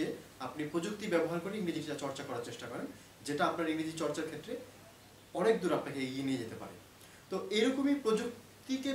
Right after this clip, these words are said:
ব্যবহার করে ইংরেজি চর্চার একটি, আহ, ভিন্ন রকম idea নিয়ে আমি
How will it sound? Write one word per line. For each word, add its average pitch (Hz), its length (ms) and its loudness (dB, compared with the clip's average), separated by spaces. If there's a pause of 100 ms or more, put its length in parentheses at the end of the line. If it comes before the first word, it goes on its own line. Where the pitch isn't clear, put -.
ব্যবহার 180 360 4
করে 240 200 2 (140)
ইংরেজি 214 280 2
চর্চার 208 340 0 (140)
একটি, 180 240 -2 (1080)
আহ, 143 280 -2 (380)
ভিন্ন 220 160 -2 (120)
রকম 170 180 2
idea 135 280 4
নিয়ে 135 180 0
আমি 127 80 -4